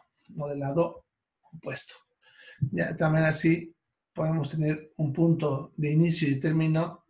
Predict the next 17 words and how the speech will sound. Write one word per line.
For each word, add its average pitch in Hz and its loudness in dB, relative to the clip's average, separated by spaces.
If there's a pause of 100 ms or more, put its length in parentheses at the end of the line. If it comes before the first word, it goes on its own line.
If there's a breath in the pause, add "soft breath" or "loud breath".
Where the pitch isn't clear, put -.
(160)
más 143 -4
dinámico. 131 -2 (1300 loud breath)
Bueno, 151 2
luego 214 8
tendríamos 190 4 (840 loud breath)
al 147 -4
músculo 160 0
depresor 160 0
del 156 2
labio 156 6
inferior, 170 2 (680)
es - -8 (160)
este 156 -2
músculo 160 2
de 175 2
acá, 165 0 (1160 soft breath)
y 180 -2